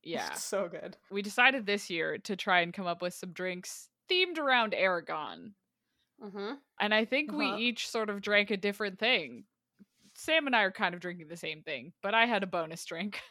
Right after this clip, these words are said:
Speaker 1: <laughs>
Speaker 3: Yeah, you did.
Speaker 2: <laughs>
Speaker 1: Uh,
Speaker 2: Okay.
Speaker 1: <laughs> so the, Sam will talk about what we're mainly drinking, but the bonus drink I had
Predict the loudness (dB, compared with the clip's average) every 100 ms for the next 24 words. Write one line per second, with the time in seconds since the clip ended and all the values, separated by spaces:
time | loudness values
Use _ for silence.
0 | -16 -18 _ -2 4 6 6 4 2 0
1 | 0 6 6 8 6 6 0 0 -4 -2
2 | -2 -2 -16 0 4 6 8 8 6 0
3 | -6 -12 -2 0 2 0 0 _ -20 -20
4 | -20 -20 -14 -6 4 4 4 4 4 4
5 | 4 2 4 2 2 _ -10 -6 0 4
6 | 4 2 -4 -4 -4 -4 -4 -8 -4 -4
7 | -4 2 4 4 0 0 -2 4 4 6
8 | 4 0 -2